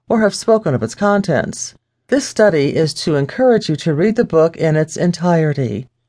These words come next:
It is to help you grapple with issues of grief that Lewis and all mankind struggles with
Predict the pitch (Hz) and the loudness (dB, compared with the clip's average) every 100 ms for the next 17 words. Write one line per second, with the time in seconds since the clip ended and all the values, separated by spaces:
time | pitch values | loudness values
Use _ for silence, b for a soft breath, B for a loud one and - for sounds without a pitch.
0 | _ _ _ - 247 247 262 240 262 262 | _ _ _ 0 0 2 2 2 2 0
1 | 202 190 202 226 170 123 127 175 - 160 | 2 2 2 2 0 0 -2 -2 -2 -4
2 | 147 135 131 175 214 156 - 135 135 143 | -2 -4 -2 0 0 0 0 0 0 0
3 | 139 185 - 151 151 226 269 151 127 143 | 2 0 0 -2 0 0 0 0 -2 -2
4 | 135 127 127 - 131 135 131 131 123 | -2 -2 -4 -2 -2 -2 -4 -2 -2